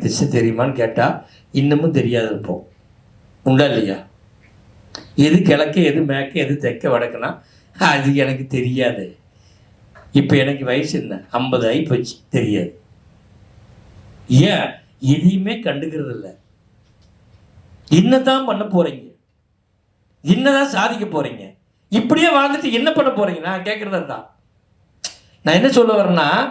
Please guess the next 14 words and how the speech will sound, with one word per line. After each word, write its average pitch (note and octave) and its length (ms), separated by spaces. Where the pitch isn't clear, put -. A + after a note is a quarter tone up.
சம்பாதிக்கலாம், B3 800
அது F#3+ 120
சம்பாதிக்கிறதுக்கு E4 680
ஒரு C4+ 80
வழி C#4 160
தெரிஞ்சு E4+ 300
சம்பாதிக்கணும். F#3 560
தப்பா F#4+ 340
சம்பாதிக்கிறோமா, C#4+ 680
நியாயமா C#4 360
சம்பாதிக்கிறோமா, E3+ 520
இது E4+ 120
முதல் D#4+ 340
தெரியணும். B3+ 360